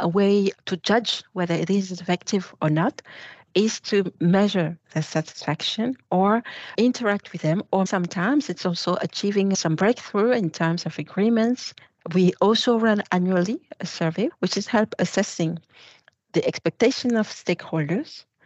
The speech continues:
against the expectation and the priorities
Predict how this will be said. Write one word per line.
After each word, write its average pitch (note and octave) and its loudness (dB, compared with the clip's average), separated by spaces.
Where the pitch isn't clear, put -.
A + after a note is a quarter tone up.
against G3+ 0
the F3 0
expectation A3+ -4
and F3+ 2
the F3 0
priorities G3 0